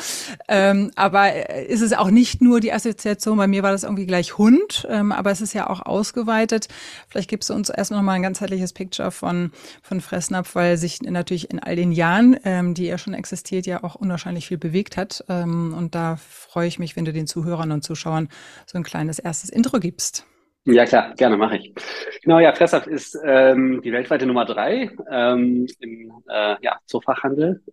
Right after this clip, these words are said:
Speaker 1: Wow.
Speaker 2: Ähm, wir haben, äh, genau, äh, vier Milliarden Umsatz im letzten Jahr gemacht. Äh, wir sind in vierzehn Ländern unterwegs, haben, äh, fast zweitausend Stores,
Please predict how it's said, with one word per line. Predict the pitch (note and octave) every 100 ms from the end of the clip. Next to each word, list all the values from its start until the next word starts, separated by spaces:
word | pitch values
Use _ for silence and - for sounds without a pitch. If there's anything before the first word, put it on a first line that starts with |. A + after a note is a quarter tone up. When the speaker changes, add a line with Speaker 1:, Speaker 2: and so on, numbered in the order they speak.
| _
Speaker 1:
Wow. | A2+ G#2+ G#2+ G#2+
Speaker 2:
Ähm, | G#2+ G#2+
wir |
haben, | G#2 G#2+ - _ _ _ _ _ -
äh, | A2+
genau, | G#2 G#2+ G2+ -
äh, | - G#2 G#2
vier | - C3
Milliarden | A#2 A2+ A2 A2+ A2+
Umsatz | A2+ C3 C3+ C3 - -
im | B2
letzten | - -
Jahr | A#2+
gemacht. | A#2 A#2 A2+ - -
Äh, | A2+ G#2+ A2
wir | G#2
sind | A2+
in | A#2
vierzehn | G#2+ C#3+ A2+
Ländern | A#2 B2 A#2+
unterwegs, | A2 G#2+ A2+ G#2+ -
haben, | G#2+ G#2 G#2 - - - - -
äh, | - A2+
fast | - - -
zweitausend | - - A#2 A2+
Stores, | - B2 A#2+ B2+ - -